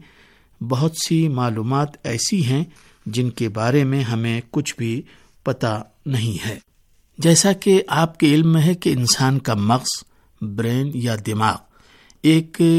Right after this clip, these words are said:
انتہائی پیچیدہ نظام پر مشتمل ہے۔ یہ حیران کن نظام جو کہ ہمارے تمام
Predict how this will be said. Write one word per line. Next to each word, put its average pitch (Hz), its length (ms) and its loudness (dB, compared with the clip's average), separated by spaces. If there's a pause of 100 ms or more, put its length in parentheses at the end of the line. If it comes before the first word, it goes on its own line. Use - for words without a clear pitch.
(440)
انتہائی 147 800 0
پیچیدہ 131 580 -2
نظام 120 400 0
پر 113 240 -4 (160)
مشتمل - 440 -4 (120)
ہے۔ 113 80 -10 (800)
یہ 165 280 4
حیران 151 320 4
کن 160 200 2
نظام 123 400 0 (480)
جو 135 160 0
کہ 135 160 0 (100)
ہمارے 135 360 0
تمام 120 460 0